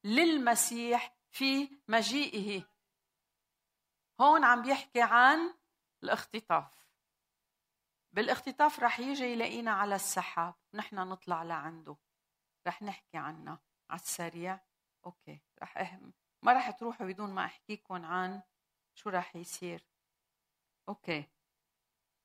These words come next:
عبرانيين عشرة اتناش. "وأما هذا"، مين هذا؟ يسوع. "فبعدما قدم عن الخطايا ذبيحة واحدة". كم ذبيحة؟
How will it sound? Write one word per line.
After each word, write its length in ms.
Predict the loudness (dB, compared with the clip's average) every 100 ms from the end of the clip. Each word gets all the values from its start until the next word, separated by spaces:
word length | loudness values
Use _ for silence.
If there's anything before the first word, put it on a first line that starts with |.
| _ _ _ _ _ _ _
عبرانيين 720 | -4 2 2 2 -4 -4 0
عشرة 380 | 0 0 -2 -4
اتناش. 800 | -4 -4 -2 -2 -6 -16 -20 _ _ _ _ _ 2
"وأما 640 | 4 6 6 4 2 4
هذا"، 760 | 4 6 6 6 4 2 0 -6 _ _ _ _ _ _ _ -10
مين 220 | -6 -6
هذا؟ 560 | -4 -4 -4 -4 -6 -8 _ _ _ _
يسوع. 600 | -10 -10 -6 -2 -2 -2 _ _ _ _ _ _ _ _ _ _ _ _ _ _ _ _ _ _ -2
"فبعدما 680 | 8 10 10 6 2 2
قدم 640 | 0 6 6 6 6 8 6
عن 400 | 4 6 4 2
الخطايا 760 | -4 2 2 8 8 8 6
ذبيحة 720 | 4 4 4 2 -4 8 8
واحدة". 720 | 12 10 10 6 -6 -2 -2 2
كم 180 | 2 2
ذبيحة؟ 840 | 6 6 6 -4 8 8 8 0